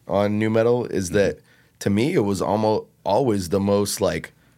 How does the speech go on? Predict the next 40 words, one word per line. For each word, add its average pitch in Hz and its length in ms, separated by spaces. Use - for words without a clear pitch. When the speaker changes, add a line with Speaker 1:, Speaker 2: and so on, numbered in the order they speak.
Speaker 1:
progressive 95 640
and 92 100
experimental 90 720
genre. 82 520
So - 320
I 98 80
don't, 120 220
Speaker 2:
Yeah. 80 120
Speaker 1:
it 110 100
always 131 260
got 139 180
categorized 107 640
as 87 80
kinda, 101 200
like, 85 180
basic 87 520
or, 87 220
or, 82 40
like, 80 160
too 92 160
simple. 110 500
Speaker 2:
Yeah. 76 120
Speaker 1:
And 107 80
I 120 100
always 123 200
thought 104 180
it 95 60
was 85 140
the 80 80
opposite. 80 440
I 71 100
always 101 200
thought 85 180
nu 95 160
metal 87 220
was 78 180
more, 87 160
like, 73 160
forward 90 460
thinking 78 500